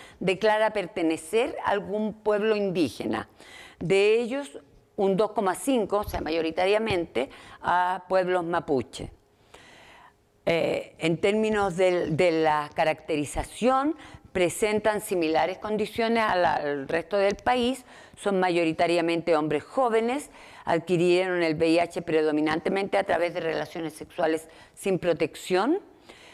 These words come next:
y el número y porcentaje de casos de V I H notificados que declaran pertenecer a pueblos indígenas, según pueblo, es,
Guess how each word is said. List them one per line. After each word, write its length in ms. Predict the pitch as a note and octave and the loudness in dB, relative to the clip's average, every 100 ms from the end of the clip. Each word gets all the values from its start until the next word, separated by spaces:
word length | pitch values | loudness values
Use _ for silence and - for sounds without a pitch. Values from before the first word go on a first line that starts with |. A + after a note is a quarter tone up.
| - | -6
y 140 | G#3 | 0
el 220 | F#3 F3+ G3 | 2 2 2
número 500 | A3+ B3 C4 C4+ - | 4 4 4 2 0
y 120 | A3 | -2
porcentaje 600 | G3 E3+ F#3+ F#3 F#3+ G3+ | -2 -2 -2 -2 0 0
de 140 | F3 | 2
casos 300 | F#3 F#3+ A3 | 0 -2 -2
de 40 | F#3+ | 2
V 120 | F#3+ | 2
I 80 | F#3 | 2
H 200 | F3+ G#3 | 0 -4
notificados 680 | F#3+ E3+ - D#3+ E3+ F3+ | -6 -6 -10 -4 0 0
que 100 | F3+ | 0
declaran 420 | F3 D#3 F#3 F3+ E3 | 0 2 0 0 -2
pertenecer 640 | D#3+ C#3+ C#3 C3+ - G#3+ | -6 -4 -4 -4 -2 -2
a 120 | G#3 | 0
pueblos 380 | G3+ G#3 G#3 A3 | 0 0 2 0
indígenas, 720 | G#3 F3 A3+ F3+ D3+ E3+ - - - - - - - | -2 -2 -4 -2 -2 0 -4 -12 -20 -20 -20 -20 -20
según 420 | - F#3 F3 F#3+ | -2 0 2 0
pueblo, 720 | F3+ - G3+ G3+ A3+ A#3 C4 - - | -2 2 2 4 2 2 0 -4 -2
es, 540 | F3+ F3+ F#3 F3 - | 2 2 0 -4 -14